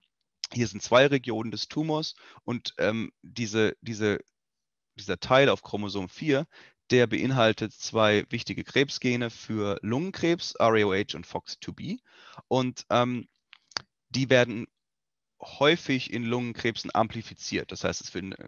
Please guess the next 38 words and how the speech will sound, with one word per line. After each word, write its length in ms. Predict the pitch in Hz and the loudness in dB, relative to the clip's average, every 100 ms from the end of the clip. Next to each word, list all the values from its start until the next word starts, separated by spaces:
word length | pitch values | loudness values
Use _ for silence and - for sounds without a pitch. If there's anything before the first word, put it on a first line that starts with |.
| - | -16
gibt 180 | - - | -14 -10
eine 160 | 92 | -8
sehr 260 | 92 113 101 | 0 0 0
hohe 200 | 117 120 | 0 2
Anzahl 300 | 87 113 107 | 2 0 -2
von 180 | - 107 | -2 -10
Kopien 420 | - - 117 113 | -10 -8 -6 -6
von 160 | - 104 | -6 -8
diesen, 160 | 95 | -8
zusätzliche 380 | - 143 117 113 | -6 -4 -4 -6
Kopien 340 | - - 113 | -14 -8 -8
von 160 | 101 98 | -8 -12
diesen 220 | 95 90 | -12 -10
Genen. 260 | - 160 240 _ - - - - | -2 -2 -2 _ -20 -20 -16 -4
Und 160 | 127 | 2
auch 160 | 117 120 | 4 4
hier 220 | 175 190 | 4 2
sehen 260 | 147 147 139 | 4 2 2
wir 140 | 127 | 2
eben 240 | 90 117 | 2 0
mehr 220 | 110 117 69 | 0 2 2
als 260 | 87 - | 0 -4
zehn 280 | - - 151 | -4 0 0
Kopien 440 | 147 123 131 127 | -2 -4 -4 -2
in 80 | 98 | 0
der 160 | 107 71 | 2 4
einen 180 | 120 139 | 4 2
Region 420 | 123 117 113 110 | 0 0 -2 -2
und 120 | 101 | -4
mehr 160 | 110 92 | 0 0
als 200 | 80 - | 0 -6
zwölf 300 | - 135 - | -2 -2 -2
Kopien 360 | 123 - 113 | -6 -4 -6
in 100 | 85 | -2
der 120 | 82 | 0
anderen 260 | - 143 151 | 2 2 2
Region. 420 | 151 143 147 165 - - | 0 -2 -2 -4 -10 2
Aber 400 | 107 127 165 | 4 6 4